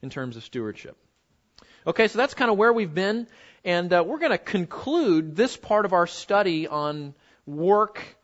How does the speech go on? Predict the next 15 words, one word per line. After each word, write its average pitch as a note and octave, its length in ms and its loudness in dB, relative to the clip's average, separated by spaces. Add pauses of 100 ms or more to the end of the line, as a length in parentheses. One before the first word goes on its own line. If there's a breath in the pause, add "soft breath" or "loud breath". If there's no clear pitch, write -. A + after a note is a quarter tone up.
(260 soft breath)
and D#3 160 -4
a D3+ 40 0
work F#3 300 -2
ethic F#3 320 -2
by E3 140 4
talking G3 400 -4
about E3 260 4
work F3 360 -2
and C#3+ 180 -8
warnings D3+ 560 2
today. A#2 320 -4
So C#3+ 160 -12
let's F#3 260 -2
do E3+ 300 -6
that. C3 320 -4